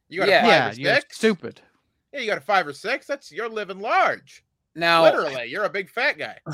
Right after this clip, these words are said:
Speaker 3: Yes. <laughs>
Speaker 2: Brent, how was it on a scale of, uh, zero to ten Golden Corrals?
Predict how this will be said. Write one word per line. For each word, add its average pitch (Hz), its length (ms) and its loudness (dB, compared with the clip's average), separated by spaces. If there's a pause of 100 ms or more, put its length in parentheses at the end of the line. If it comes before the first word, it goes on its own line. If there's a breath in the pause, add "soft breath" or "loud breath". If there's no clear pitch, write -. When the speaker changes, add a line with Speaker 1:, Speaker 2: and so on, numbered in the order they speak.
(100)
Speaker 3:
Yes. 160 340 -2 (120)
<laughs> 180 640 -2
Speaker 2:
Brent, 190 260 4
how 202 200 4
was 196 260 6
it 190 120 0
on 160 160 0
a 151 40 -6
scale 165 420 -2
of, 135 240 2
uh, 120 320 -2
zero 165 320 -2
to 151 100 -4
ten 147 280 -8
Golden 123 300 -6
Corrals? 104 540 -12